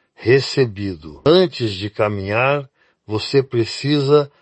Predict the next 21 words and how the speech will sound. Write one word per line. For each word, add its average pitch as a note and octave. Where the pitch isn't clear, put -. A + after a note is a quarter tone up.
acender A#2
a C3
luz. F#2
Quando E3
as A2+
vozes A2+
ao G2+
seu C#3
redor A2+
discordam, C3+
e G#2+
elas A2
vão B2+
discordar, G#2
a A2
palavra A#2+
não B2+
é B2
uma C3
entre A2+
várias G2+